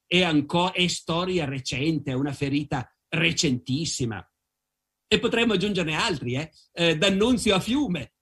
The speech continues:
che si fa assediare dalle forze regolari prima di decidere a rinunciare alla sua impresa. E naturalmente l'assedio dell'Alcázar, che già Duccio ha citato,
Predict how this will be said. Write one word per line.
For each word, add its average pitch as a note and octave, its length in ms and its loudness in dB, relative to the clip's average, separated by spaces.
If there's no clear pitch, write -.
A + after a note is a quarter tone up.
che E3+ 120 2
si F3 140 0
fa F#3+ 160 2
assediare F#3 960 2
dalle F3 280 2
forze F3+ 640 0
regolari E3+ 680 -2
prima F3 400 -2
di D#3 140 -6
decidere D#3+ 540 -2
a - 20 0
rinunciare D3 800 -2
alla D3+ 220 0
sua C#3+ 160 0
impresa. C3+ 540 0
E F#3+ 180 6
naturalmente F3+ 800 0
l'assedio D3+ 440 -2
dell'Alcázar, C#3 720 -4
che B2+ 220 -8
già C3 160 -6
Duccio C#3+ 500 -2
ha D3 140 -2
citato, E3 800 -2